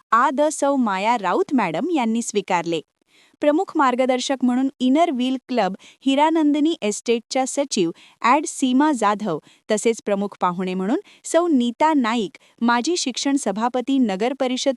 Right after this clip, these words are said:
पुसद यांची उपस्थिती लाभली. अतिथींच्या स्वागत व सत्कारानंतर कार्यक्रमाचे प्रास्ताविक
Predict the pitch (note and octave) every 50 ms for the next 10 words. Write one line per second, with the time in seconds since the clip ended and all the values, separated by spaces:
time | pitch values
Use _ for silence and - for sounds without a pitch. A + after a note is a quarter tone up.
0 | - _ - D#4 D4 - - F#3 A3+ C4+ C4+ C4+ C4+ C4+ C4+ C#4 - E4 C#4 A3
1 | - G3 F#3+ - - G#3+ E3+ G3+ G3 F3+ E3+ D#3+ D#3+ E3+ E3 D#3 - - _ _
2 | _ _ _ _ _ _ _ _ _ _ _ _ _ _ - C#4+ C4 F4 F4+ -
3 | F4+ F4+ F4 E4+ F#4 F4+ E4 - C4+ B3 A3+ G#3+ A3 B3+ C4 C4+ C4+ C#4 - A#3+
4 | G#3 - - A3 G#3 G#3 G#3+ G#3 G#3 G3+ A#3 C#4 - A#3+ A3+ C#4+ - - - _
5 | - - C4+ B3+ B3+ D#4 D4+ - E4 D#4+ D#4+ E4 - E4+ D#4+ - B3 G#3 F#3+ -
6 | - - C#4 C#4+ A3+ F3 E3